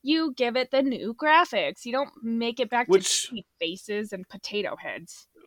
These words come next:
Speaker 2: Well, that's what I'm saying. I think they did update the graphics, but I think they kinda went with the, the Let's Go,
Speaker 1: Yes.
Speaker 2: Pokemon Go type graphics instead of the two thousand six graphics on the D S.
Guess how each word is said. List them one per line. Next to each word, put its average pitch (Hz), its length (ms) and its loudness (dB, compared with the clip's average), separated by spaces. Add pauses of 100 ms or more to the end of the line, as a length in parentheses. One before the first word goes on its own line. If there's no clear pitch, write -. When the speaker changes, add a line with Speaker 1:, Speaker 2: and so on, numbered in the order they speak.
(120)
Speaker 2:
Well, 156 200 2
that's 165 120 2
what 139 60 2
I'm 120 80 -4
saying. 120 260 0
I 110 60 -2
think 127 200 -4
they 127 100 2
did 120 160 2
update 107 300 -2
the 107 80 -8
graphics, 101 500 -2
but 107 120 -4
I 107 60 -2
think 113 160 -6
they 104 100 -10
kinda 107 260 -6
went 95 140 -8
with 98 180 -10
the, 90 340 -12 (400)
the 92 160 -10 (100)
Let's 104 360 -4
Go, 98 500 -2
Speaker 1:
Yes. 123 220 -8
Speaker 2:
Pokemon 98 520 -10
Go 95 200 -6
type 95 320 -8
graphics 98 480 -6
instead 101 320 -10
of 92 80 -14
the 98 80 -12
two 98 160 -12
thousand 92 300 -10
six - 260 -14
graphics - 440 -10
on 101 120 -8
the 95 80 -10
D 98 240 -6
S. 95 380 -8